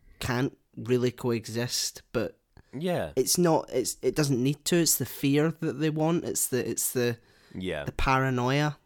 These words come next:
Speaker 1: that they need in order to sort of get a foothold in. It's like, "Oh,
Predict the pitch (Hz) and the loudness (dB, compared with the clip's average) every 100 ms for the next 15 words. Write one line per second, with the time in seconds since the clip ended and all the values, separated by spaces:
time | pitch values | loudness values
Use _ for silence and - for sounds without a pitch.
0 | - 127 135 135 147 151 131 117 113 117 | -4 -2 2 2 2 0 -2 -2 -4 -6
1 | - 123 - 117 117 95 - - 123 143 | -6 -4 -4 -6 -6 -8 -6 -6 -6 -4
2 | 139 143 135 151 - - - - - - | -4 -2 -2 -4 -6 -12 -16 -18 -12 -6
3 | - 110 107 - _ _ _ - 101 110 | -4 -2 -4 -6 _ _ _ 0 2 4
4 | 107 101 95 | 4 2 -2